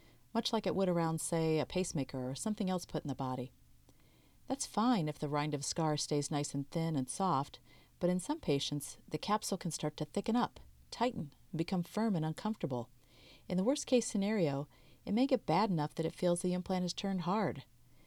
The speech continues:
But I assure you, it's not the implant that has become hard. It's the capsule your body formed around the implant that became hard. Not the shell of the implant,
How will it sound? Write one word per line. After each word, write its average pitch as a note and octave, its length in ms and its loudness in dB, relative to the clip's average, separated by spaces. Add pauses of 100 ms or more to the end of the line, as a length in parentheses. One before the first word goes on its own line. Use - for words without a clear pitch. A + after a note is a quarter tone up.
(140)
But E3+ 100 -2
I G3 80 4
assure G3 440 0
you, C3+ 240 0
it's - 260 -2
not F#3 360 2
the D#3 140 0
implant D3 420 -2
that - 100 -2
has C#3 100 -2
become C3+ 300 -2
hard. C3 360 -2 (440)
It's - 200 -4
the D#3 80 -4
capsule - 480 -2
your C#3 160 0
body C#3+ 240 2
formed C#3+ 380 -2
around D3+ 460 2
the D3 100 2
implant C3+ 380 -2
that C3+ 140 -4
became C#3 320 -2
hard. B2 400 -4 (560)
Not F#3 160 0
the G#3 80 2
shell F#3 380 2
of F3 200 2
the C#3+ 140 4
implant, C3 540 0